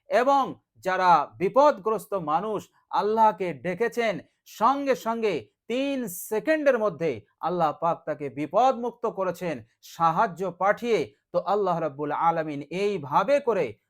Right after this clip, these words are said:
দ্রুত আল্লাহ পাক আপনাকে সাহায্য করবেন, আপনাকে মদত করবেন। আপনি যদি সকাল সন্ধ্যায় দোয়াটি পড়তে পারেন, ইনশাআল্লাহ সারাক্ষণ আপনি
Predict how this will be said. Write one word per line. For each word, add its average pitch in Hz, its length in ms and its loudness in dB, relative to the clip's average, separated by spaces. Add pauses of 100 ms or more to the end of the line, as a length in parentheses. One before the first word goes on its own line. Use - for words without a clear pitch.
দ্রুত 240 340 -2
আল্লাহ 185 440 2 (100)
পাক 185 260 0
আপনাকে 180 540 0 (200)
সাহায্য 139 720 -8
করবেন, 139 480 -6 (220)
আপনাকে 151 500 -2 (160)
মদত 139 440 -4
করবেন। 127 400 -4 (240)
আপনি 175 340 0
যদি 269 220 -6
সকাল 226 480 0
সন্ধ্যায় 220 420 -4
দোয়াটি 185 400 -4
পড়তে 165 360 -4
পারেন, 135 480 -2 (220)
ইনশাআল্লাহ 220 800 0
সারাক্ষণ 214 920 0 (260)
আপনি 196 520 -4